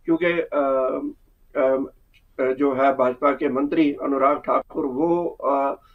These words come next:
मुख्यमंत्री, अ, पद पर काबिज हो सकते थे, जिसके लिए पता चला कि वो, उन्होंने साफ मना कर दिया।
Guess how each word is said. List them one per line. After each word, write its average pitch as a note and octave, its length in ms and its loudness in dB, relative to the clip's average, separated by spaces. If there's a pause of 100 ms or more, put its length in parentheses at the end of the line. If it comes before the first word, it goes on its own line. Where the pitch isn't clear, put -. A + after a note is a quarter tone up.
(200)
मुख्यमंत्री, D3+ 720 0
अ, D3 600 -2 (240)
पद C#3 200 -2
पर D3 60 0
काबिज C#3 420 2
हो C#3 120 -2
सकते C#3+ 360 -6
थे, G3 100 4
जिसके D#3+ 300 -4
लिए D#3 200 -2
पता D3+ 240 -6
चला D#3 240 -2
कि D3+ 80 -6
वो, E3 300 -2 (280)
उन्होंने E3+ 340 0
साफ D#3 360 2
मना C#3+ 260 4
कर C3 180 -2
दिया। B2 360 -2